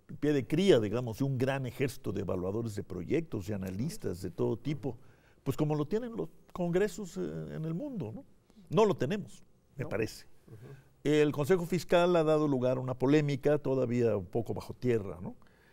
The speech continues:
Speaker 1: Quienes pensamos que debe ser un órgano del Congreso, constitucionalmente del Congreso, con todos los asegúnes y todas las protecciones en materia de servicio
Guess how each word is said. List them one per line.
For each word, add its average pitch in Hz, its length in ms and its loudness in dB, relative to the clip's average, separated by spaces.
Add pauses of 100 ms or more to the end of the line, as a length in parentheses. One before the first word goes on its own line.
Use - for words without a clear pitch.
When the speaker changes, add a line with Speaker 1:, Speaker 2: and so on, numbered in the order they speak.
(180)
Speaker 1:
Quienes 120 460 0 (120)
pensamos 147 500 4
que 127 120 0
debe 131 200 4
ser 131 180 4
un 120 140 -4
órgano 120 560 -2 (180)
del 147 380 4
Congreso, 123 540 -4 (440)
constitucionalmente 123 1160 -4
del 110 180 -4
Congreso, 127 580 -4 (540)
con 92 260 -4 (100)
todos 131 280 6
los 98 240 -2
asegúnes 147 600 2
y 120 100 -2
todas 139 280 8
las 117 100 2
protecciones 127 800 0
en 98 120 -4
materia 98 320 -4
de 107 60 -4
servicio 104 280 -4